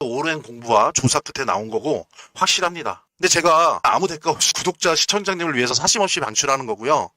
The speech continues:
제가 지금 말씀드린 리스트를 잘 봐가면서 암호화폐 투자 혹은 암호화폐에 종속된 주식 투자 하시는데 큰 도움이 되시길 바랍니다. 본 영상을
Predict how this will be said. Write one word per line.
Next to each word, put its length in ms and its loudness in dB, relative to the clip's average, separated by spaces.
제가 300 2
지금 200 0
말씀드린 460 0
리스트를 380 -4
잘 200 0
봐가면서 840 0
암호화폐 460 4
투자 460 2
혹은 320 2
암호화폐에 640 2
종속된 500 -4
주식 280 0
투자 360 -2
하시는데 560 -2
큰 200 -6
도움이 360 -2
되시길 260 -2
바랍니다. 380 -4
본 240 -4
영상을 600 -6